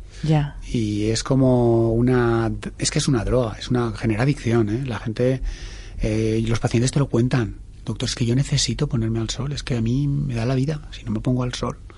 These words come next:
Speaker 2: Entonces, es, es adictógeno, yo creo que debe ser como la cocaína, no la he probado nunca, pero debe ser como la coca o como la heroína, hay gente que,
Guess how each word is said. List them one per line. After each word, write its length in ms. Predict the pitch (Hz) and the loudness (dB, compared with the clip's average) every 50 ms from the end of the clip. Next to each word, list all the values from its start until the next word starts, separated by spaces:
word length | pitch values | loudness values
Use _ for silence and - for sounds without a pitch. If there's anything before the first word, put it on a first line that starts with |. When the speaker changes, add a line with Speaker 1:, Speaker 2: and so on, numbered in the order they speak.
| - - - - - - - - - - - - | -18 -18 -16 -16 -14 -14 -14 -14 -16 -16 -16 -10
Speaker 2:
Entonces, 340 | - - 117 123 123 - 139 123 | -2 0 0 0 0 -2 -4 -4
es, 140 | 110 - | -6 -6
es 160 | - - - 127 | -2 -2 0 0
adictógeno, 680 | 123 135 127 - - 127 123 - - 156 127 113 107 | 0 -2 -2 0 0 0 0 4 2 2 2 2 2
yo 160 | 107 113 110 | 0 0 0
creo 140 | 120 117 127 | 0 0 2
que 60 | 135 | 2
debe 180 | 131 120 120 117 | 2 2 2 0
ser 120 | 123 120 | 0 0
como 140 | - 131 131 | 0 0 2
la 100 | - - | 2 0
cocaína, 480 | - - - - 104 104 135 156 139 | -2 -6 -6 -4 -2 -2 0 0 0
no 80 | 113 107 | 0 0
la 60 | 113 127 | -2 -2
he 20 | |
probado 260 | - 139 135 127 113 | 0 0 0 2 2
nunca, 260 | 110 135 151 170 143 | 0 0 0 0 0
pero 160 | 117 107 104 107 | 0 0 -2 -2
debe 160 | 107 123 131 | -2 0 -2
ser 100 | 135 135 | -2 0
como 160 | - - 113 | 0 0 -2
la 120 | 107 101 | -2 -2
coca 280 | - 139 139 - 165 135 | -2 -4 -2 0 0 0
o 80 | 120 113 | 0 0
como 160 | 117 113 110 | 0 -2 -2
la 100 | 107 101 | -2 -2
heroína, 280 | 101 98 117 143 147 | -4 -2 -2 0 0
hay 60 | 127 110 | -2 -2
gente 260 | - 120 120 147 143 | -2 -4 -2 0 2
que, 160 | 147 135 | 2 2